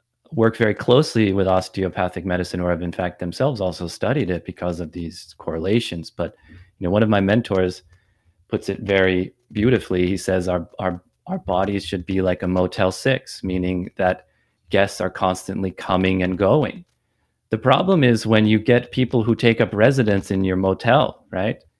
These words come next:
That is this process moving into the yin, moving into the interior. So this is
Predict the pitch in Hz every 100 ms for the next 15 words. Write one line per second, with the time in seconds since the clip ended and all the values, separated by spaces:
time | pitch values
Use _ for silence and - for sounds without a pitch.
0 | _ - 117 135 127 - - _ _ 110
1 | 117 113 - - _ _ _ _ _ -
2 | 131 139 117 - 120 110 110 120 - 95
3 | 95 95 110 147 110 87 110 107 107 117
4 | 117 107 - 127 156 175 123 90 90 -
5 | _ _ _ _ - 120 113 - 135 143
6 | 143 123